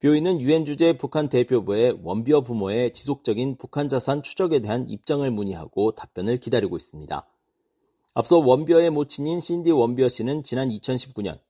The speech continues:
미의회가 아들의 이름을 딴 대북 제재 관련 법안을 의결할 당시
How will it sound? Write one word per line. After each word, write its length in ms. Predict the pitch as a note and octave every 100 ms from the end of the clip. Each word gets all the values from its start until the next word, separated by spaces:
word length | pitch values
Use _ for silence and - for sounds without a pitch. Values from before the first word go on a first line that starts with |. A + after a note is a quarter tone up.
| _
미의회가 800 | A2+ C3 B2 A2+ G2+ F2+ A2 A2
아들의 360 | - F2 A#2+ C3+
이름을 300 | G#2+ G2 E2
딴 180 | G#2 A2 _ _ _
대북 340 | A2+ B2+ E3
제재 300 | - C#3 C#3+
관련 340 | B2+ G#2+ C3 C#3
법안을 540 | - E2+ G2 A2 G#2+
의결할 500 | A2 C3 D3 B2+ A#2+
당시 360 | - F#2 - D2+